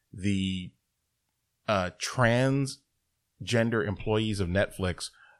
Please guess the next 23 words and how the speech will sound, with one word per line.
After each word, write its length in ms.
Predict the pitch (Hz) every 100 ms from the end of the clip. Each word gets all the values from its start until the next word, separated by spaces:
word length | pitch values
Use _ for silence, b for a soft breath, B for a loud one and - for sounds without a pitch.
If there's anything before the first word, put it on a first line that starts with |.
| _
who 600 | 101 98 98 92 90 87 -
were 280 | 92 92 87
suspended 800 | - 85 - 113 117 117 117 -
or, 520 | 95 90 85 85 87 -
a-, 220 | 92 90
and 160 | 95 85
walked 360 | 95 101 -
out 280 | 101 104 110
in 100 | 95
protest 760 | 85 98 101 120 113 117 - - B B B B -
to 500 | - 98 95 95 95
his, 600 | - 98 92 87 82 - -
uh, 340 | - 98 90 85
special. 600 | - 107 104 - 147 - _ _ B B B B B B B _ _ _ _ 147 151 _ _ _ _ -
But 320 | 110 95 -
he 280 | - - 107
also 320 | 95 110 -
said, 440 | 95 - 87 85 82 - _ _
"I 140 | 95 95
said 500 | - - 101 98 92
what 240 | 90 87
I 180 | 82 82
said." 600 | - - 90 80 -